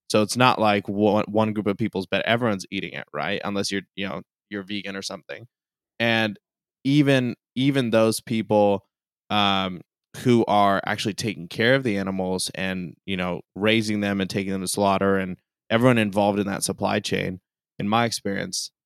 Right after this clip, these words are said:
like, has a lot more actual love and empathy for the animals than the people who are remote,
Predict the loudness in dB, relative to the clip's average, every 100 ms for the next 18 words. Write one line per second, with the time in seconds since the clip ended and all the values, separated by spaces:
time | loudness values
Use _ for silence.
0 | -8 -8 -8 -6 -2 0 -2 -6 -2 -2
1 | -2 0 2 2 -2 -2 0 0 -2 0
2 | 2 2 0 -4 -2 -2 -2 -2 -2 -2
3 | 0 0 -2 -2 -2 -4 -8 _ _ 4
4 | 6 6 2 0 -2 0 -4 -2 0 0
5 | 2 0 0 2 2 0